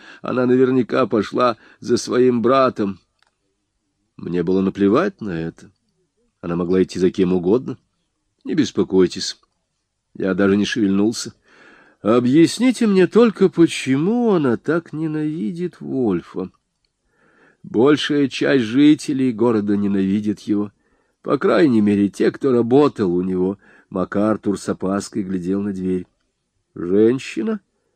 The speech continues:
вернулась почти сразу же, но теперь ее сопровождал здоровяк лет сорока с суровым, уверенным лицом. «Это тот самый тип?» — спросил он у нее. «Да».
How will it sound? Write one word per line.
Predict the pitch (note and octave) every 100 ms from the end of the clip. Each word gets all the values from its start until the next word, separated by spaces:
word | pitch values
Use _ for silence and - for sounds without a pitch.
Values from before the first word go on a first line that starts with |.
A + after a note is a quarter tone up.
| _
вернулась | - G2 F#2 F#2 G2 D3
почти | - G3 - - F#3+
сразу | - A2 F#2 D#3+ F#2
же, | G#2+ B2+ _ _ _ -
но | - G2
теперь | - G2 - F#2 F#2
ее | A#2 D#3
сопровождал | E3+ F3 D#3+ G2+ E2 B2
здоровяк | E3 D#3+ G#3 B2+ F#2+ F2+ -
лет | C#2+ -
сорока | - F#2 F2 - B2 D#3+ A#2+
с |
суровым, | - G#2 F2 F2+ A2+ C3+ C#3+ - -
уверенным | F2+ E2 F2 A2+ A#2+
лицом. | F2 - F#2+ F#2 F2+ _ _ _ _ _ _
«Это | G2+ A#2+ C3 C#3
тот | C#3 D3 C#3
самый | - C#3+ C#3 C#3 A#2+
тип?» — | - D#3 B2 - _ _ _ _ _ _ _
спросил | - - G#2+ F#2+ A#2+ G2+
он | F#2
у |
нее. | F#2+ F#2 F#2 - _ _ _ _ _ _
«Да». | - - D#2+ G2+ A#2+